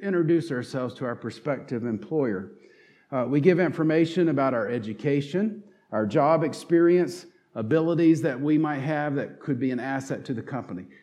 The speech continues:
Uh, we're wanting, in a sense, to sell ourselves, at least to get that interview so that we can see if we can become a part of that company. Uh, soon, our church board will be receiving pastoral resumes as we look for our next lead pastor.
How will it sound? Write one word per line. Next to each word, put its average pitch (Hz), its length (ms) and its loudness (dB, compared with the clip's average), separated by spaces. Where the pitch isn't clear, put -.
Uh, 104 200 -8
we're 120 240 -2
wanting, 131 520 -4
in 117 140 -4
a 117 80 -2
sense, 117 260 -6
to - 120 -10
sell 151 320 0
ourselves, 135 460 -2
at 104 120 -4
least 135 240 2
to 123 60 -4
get 107 240 -2
that 110 180 -4
interview 139 640 0
so 120 200 -4
that 104 160 -4
we 117 180 -2
can 120 200 -6
see 123 220 -2
if 110 160 -6
we 123 80 -2
can 110 140 -4
become 110 380 -2
a 104 60 -4
part 107 260 -4
of 104 60 -4
that 90 220 -6
company. 104 480 -4
Uh, 123 220 -2
soon, 185 640 4
our 151 160 0
church 151 420 0
board 180 320 2
will 151 140 0
be 139 140 4
receiving 143 800 4
pastoral 160 540 -2
resumes 135 840 0
as 117 220 -6
we 113 120 -2
look 117 240 -4
for 120 160 -10
our 113 80 -6
next 113 320 -8
lead 117 240 -6
pastor. 147 540 -6